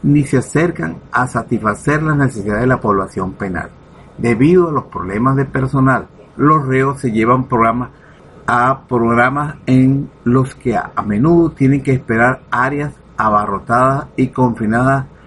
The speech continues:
hasta durante una hora, lo que les roba tiempo de enseñanza y crea una atmósfera que puede conducir a conductas negativas. Repuestos, respuestas del departamento, perdón. En la actualidad,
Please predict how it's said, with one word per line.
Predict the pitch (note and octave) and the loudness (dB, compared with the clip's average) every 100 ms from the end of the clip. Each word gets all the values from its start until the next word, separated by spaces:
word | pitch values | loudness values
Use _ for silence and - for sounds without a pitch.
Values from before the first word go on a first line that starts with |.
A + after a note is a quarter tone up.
| - - | -16 -10
hasta | - - | -4 0
durante | A2+ A2 A2 G#2+ G#2 | 2 2 0 -2 -2
una | A#2+ B2 G#2 | 0 0 0
hora, | E2+ - - - - | -2 -6 -14 -20 -10
lo | - A2 - | -2 -2 -2
que | A2+ | -4
les | G#2+ A2 | -2 -4
roba | A2 A#2 A#2+ C#3 - - | -2 0 2 0 -6 -8
tiempo | - E3+ D#3+ D3 D#3 | 0 2 2 0 -4
de | C3 B2+ | -2 0
enseñanza | C3 D#3+ B2+ A#2 A#2+ - - - | 0 2 2 0 -6 -10 -16 -4
y | B2+ | -4
crea | - C3 C3+ C#3 | 0 2 2 0
una | C#3 C#3 | 0 0
atmósfera | B2+ B2 B2+ - C#3 - | 2 2 0 -2 -8 -4
que | A#2 | -6
puede | - G#2 A2 B2+ | -4 -4 -4 -4
conducir | C#3+ C#3 C3+ B2+ A2+ A2+ | -2 0 0 -2 -4 -4
a | - | -6
conductas | A2+ G2+ B2+ B2+ - B2 | -4 0 -2 -2 -4 -2
negativas. | A2 A2+ B2 C3+ A#2 G2 - F2+ C#2+ - - - - - - - | 0 2 4 4 2 -2 -6 -8 -8 -12 -20 -20 -20 -20 -12 -6
Repuestos, | A2 C3 B2+ C3+ D3 D3+ - E3 D#3 - - - - | 0 0 0 -2 -2 -4 -8 -6 -6 -10 -20 -20 -6
respuestas | B2+ B2 C#3 C#3 D3+ D3 | -4 0 0 0 0 0
del | C#3 | 2
departamento, | A2+ G2 G#2+ - F#2 F2+ E2+ F2+ | 0 -2 -4 -6 -6 -6 -6 -8
perdón. | - - - - - - - - - - | -10 -10 -14 -18 -20 -20 -20 -20 -14 -2
En | F#3+ | 2
la | G#3+ | 2
actualidad, | F3 F3+ D3 A#2 A#2 | 0 0 2 0 -2